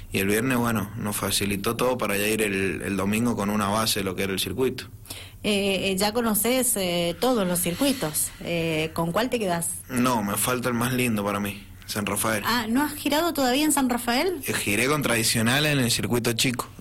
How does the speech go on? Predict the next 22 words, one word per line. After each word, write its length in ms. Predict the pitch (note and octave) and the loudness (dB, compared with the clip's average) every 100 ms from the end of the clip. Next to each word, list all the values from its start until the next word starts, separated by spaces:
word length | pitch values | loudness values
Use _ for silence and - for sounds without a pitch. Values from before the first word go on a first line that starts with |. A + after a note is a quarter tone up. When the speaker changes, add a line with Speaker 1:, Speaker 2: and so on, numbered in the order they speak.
| - - | -10 0
Speaker 1:
Nunca 480 | A2+ A#2 A2+ A2+ G#2 | 2 2 4 4 2
Speaker 2:
Ah. 80 | |
Speaker 1:
pude 340 | F#2 G#2+ A2+ G#2+ | 2 0 2 0
correr 320 | G#2 F#2 A2 | 0 0 2
con 140 | A2 G#2 | 2 0
el 100 | G2 | 0
zonal 320 | G2+ G#2 G#2+ | 0 2 2
acá. 360 | F#2+ A2+ C#3+ E3+ - - - - - - - - - | 2 2 0 -2 -12 -16 -16 -16 -18 -20 -20 -18 -10
Creo 200 | - G#2+ | 0 2
que 80 | G2+ | 2
es 40 | G#2 | 2
el 60 | |
más 200 | G2+ G2+ | 2 2
lindo, 320 | G#2 A2+ A2+ G#2+ | 2 2 2 2
ojalá 640 | - F#2+ G2 F#2+ F2+ A2+ | 0 0 2 2 0 -4
algún 320 | - G2 G2 G2+ | -2 0 2 2
día 140 | G2+ | 2
podamos 320 | F2+ F#2+ G#2 | 2 0 0
volver 280 | F#2+ F#2 G2 | 0 0 0
a 20 | |
estar 180 | G2 G2 F#2 | 0 -2 -2
acá. 260 | F#2+ C3+ | 0 -4